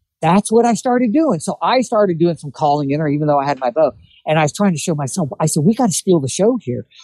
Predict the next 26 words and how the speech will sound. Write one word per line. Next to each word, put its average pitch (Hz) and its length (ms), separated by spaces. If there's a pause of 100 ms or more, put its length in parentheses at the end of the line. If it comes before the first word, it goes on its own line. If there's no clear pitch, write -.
(220)
We, 233 320
you 254 180
can 302 160
hear 294 220
all 285 120
these 254 180
pipey 262 440
guys, 254 300
and 202 120
the 202 80
herd 277 300
bull 214 260
is 196 160
just 180 280
screaming, 285 640
he's 160 160
growling, 277 800 (200)
he's 240 260
lip 330 340
balling, 214 320
he's 190 220
hammered. 302 520
And 190 180
I 214 100
mean, 214 180
he's 180 220